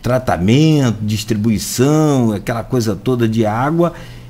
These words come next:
e eu fiquei fascinado e confesso que eu não sabia que Campos tava naquele nível.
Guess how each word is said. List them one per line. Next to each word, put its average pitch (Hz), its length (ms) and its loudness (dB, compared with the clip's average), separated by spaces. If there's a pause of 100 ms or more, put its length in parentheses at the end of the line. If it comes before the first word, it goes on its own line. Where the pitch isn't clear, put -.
e 160 80 2
eu 180 60 4
fiquei 185 260 0
fascinado 180 560 0
e 208 40 2
confesso 190 680 2
que 214 100 2
eu 190 80 6
não 185 220 4
sabia 139 500 2
que 165 140 0
Campos 180 340 0
tava 180 320 0
naquele 226 400 0
nível. 160 560 2